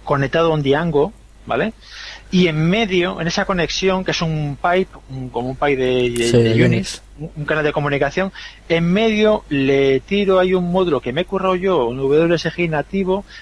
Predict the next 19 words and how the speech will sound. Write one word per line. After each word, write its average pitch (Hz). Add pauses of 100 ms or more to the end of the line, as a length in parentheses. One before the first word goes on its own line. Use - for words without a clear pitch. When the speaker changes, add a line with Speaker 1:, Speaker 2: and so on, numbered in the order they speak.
(160)
Speaker 1:
por 143
ejemplo, 175 (180)
lo 127
que 143
he -
comentado 151
antes, 113
para 123
validar 127
certificados 143
de 139
cliente 147
de, 107 (300)
Speaker 2:
Mm. 131
Speaker 1:
de 117
D 160
N 160
I 175
digital. 123